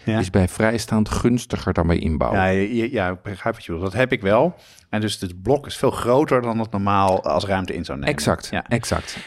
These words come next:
Speaker 1: En dan nu heb je natuurlijk, hoeveel ma-, eh, magnetrons heb je in je keuken staan?
Speaker 2: Ik heb, <laughs> ik heb geen magnetrons.
Speaker 1: <laughs>
Speaker 2: Eh, eh, ik
Speaker 1: Ja,
Speaker 2: heb,
Speaker 1: dat wist ik natuurlijk
Speaker 2: ja,
Speaker 1: wel,
Speaker 2: ja,
Speaker 1: maar
Speaker 2: nee, ik heb, dat, dat, ook dat was een belangrijke keuze. Ik heb wel twee ovens.
Speaker 1: Ja, toch wel?
Speaker 2: Ja, ik heb een, eh, ik
Speaker 1: En
Speaker 2: heb
Speaker 1: waarom dan?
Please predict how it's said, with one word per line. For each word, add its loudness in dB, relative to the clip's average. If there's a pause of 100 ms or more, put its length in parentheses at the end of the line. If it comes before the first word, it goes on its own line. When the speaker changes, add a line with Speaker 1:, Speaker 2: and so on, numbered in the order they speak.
Speaker 1:
En 0
dan 4
nu 6
heb 2
je 2
natuurlijk, 2
hoeveel 2
ma-, 0
eh, 2
magnetrons 0
heb -2
je -2
in 2
je 2
keuken 4
staan? 0
Speaker 2:
Ik 2
heb, 4
<laughs> 0
ik 2
heb -2
geen 4
magnetrons. 0
Speaker 1:
<laughs> -4 (260)
Speaker 2:
Eh, 4 (440)
eh, 6
ik -2
Speaker 1:
Ja, 4
Speaker 2:
heb, 0
Speaker 1:
dat -4
wist 0
ik -4
natuurlijk 0
Speaker 2:
ja, 6
Speaker 1:
wel, 2
Speaker 2:
ja, 6
Speaker 1:
maar 0
Speaker 2:
nee, 4
ik 0
heb, 2
dat, 2
dat, 2
ook 2
dat 4
was 0
een 2
belangrijke 2
keuze. 2
Ik -10
heb -2
wel 4
twee 2
ovens. 0
Speaker 1:
Ja, 4
toch 4
wel? 0
Speaker 2:
Ja, 2
ik 0
heb 2
een, 6
eh, 0
ik -2
Speaker 1:
En 0
Speaker 2:
heb 4
Speaker 1:
waarom 2
dan? 0